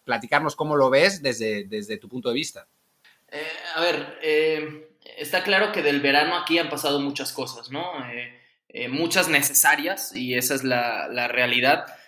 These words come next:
Speaker 2: Quizás otras dolorosas también para el aficionado del Barça, porque todo lo que, lo que se vivió alrededor de, del tema Messi, sobre todo la desinformación, ¿no? Y,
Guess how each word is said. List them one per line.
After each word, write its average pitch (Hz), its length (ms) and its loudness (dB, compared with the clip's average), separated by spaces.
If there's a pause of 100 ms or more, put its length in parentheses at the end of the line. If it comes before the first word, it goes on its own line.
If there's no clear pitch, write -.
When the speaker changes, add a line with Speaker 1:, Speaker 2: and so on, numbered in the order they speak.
(140)
Speaker 2:
Quizás 151 680 0
otras 147 800 2
dolorosas 139 560 2
también 143 240 2
para 139 160 4
el 123 40 2
aficionado 131 460 -2
del 127 140 0
Barça, 143 260 0
porque 117 220 -10
todo 135 180 -2
lo 135 180 -2
que, 113 260 -2 (340)
lo 127 100 -6
que 127 100 -4
se 127 160 -2
vivió 127 220 2
alrededor 135 540 2
de, 131 320 0
del 131 260 -10
tema 135 260 2
Messi, 143 440 2
sobre 131 220 -4
todo 165 180 -2
la 151 140 0
desinformación, 131 920 -2
¿no? 160 220 -6
Y, 131 240 -4